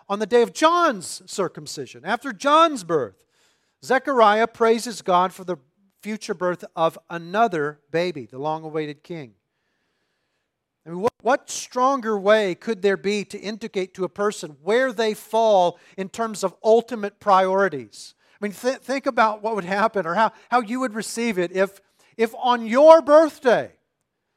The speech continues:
everyone around you, everyone that you care about and that cares about you, lauded the birth and existence of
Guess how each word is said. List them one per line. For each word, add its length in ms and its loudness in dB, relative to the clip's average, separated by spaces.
everyone 580 4
around 580 4
you, 260 -4
everyone 520 0
that 160 -4
you 160 -4
care 260 4
about 240 6
and 80 -8
that 100 -12
cares 280 0
about 240 4
you, 300 -4
lauded 800 6
the 80 -4
birth 480 6
and 100 -6
existence 760 -4
of 300 2